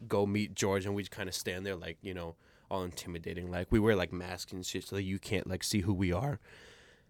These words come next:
Um, and then other than that, we just kinda stand there. But, um, we, yeah. So we're gonna be stars because there ain't nobody in the world that can stand back there like we can. Uh,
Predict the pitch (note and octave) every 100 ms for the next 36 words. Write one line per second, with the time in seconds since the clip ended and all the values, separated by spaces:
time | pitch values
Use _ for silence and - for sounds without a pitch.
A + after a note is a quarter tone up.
0 | - - A2+ A2 F#2+ E2+ - - - -
1 | - - - - - - - - - -
2 | C#3+ C#3 C3+ D3 C3+ B2 C#3+ A#2+ A#2+ C#3
3 | B2 A2 G2+ C#3 A2 F2 - - - -
4 | - - - A2+ G#2+ G2+ F2 E2+ - -
5 | - G#2+ A#2 G#2+ F#2+ - - F2 - _
6 | - G2 D#2 _ _ - A#2+ C3+ E3+ D#3
7 | - F2 F2 G2 - - - - - -
8 | F2+ E2 G#2+ G#2 A2 G#2 G2+ G2 - G2
9 | F2+ F#2+ G2+ F#2 F2+ - F2 - F#2 F2
10 | F2 E2+ G2 F#2 E2+ F#2+ F2+ F#2+ F2 F#2+
11 | - - - _ - E2+ D#2+ D#2